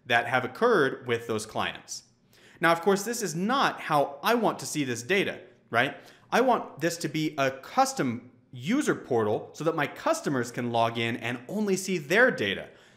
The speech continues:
because I don't want George Jetson to see Yogi Bear's consultations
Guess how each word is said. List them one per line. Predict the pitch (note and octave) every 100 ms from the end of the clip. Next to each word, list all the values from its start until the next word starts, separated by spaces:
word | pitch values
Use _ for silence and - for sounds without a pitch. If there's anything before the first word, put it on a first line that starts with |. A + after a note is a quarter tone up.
| _
because | D#3 - F#3+
I | G3+ C#4+
don't | A#3+ D3+
want | D3+ F3 E3 C#3 - - _
George | - G3 C#3
Jetson | - G#3+ G#3 - C3+ B2+ B2
to | B2
see | C#3+
Yogi | C3+ C#3+ C3+ B2+
Bear's | B2 G#3+ G3+ F#3+ -
consultations | - C3 A#2+ A2 A#2 G#2+ A2+ A2 G#2+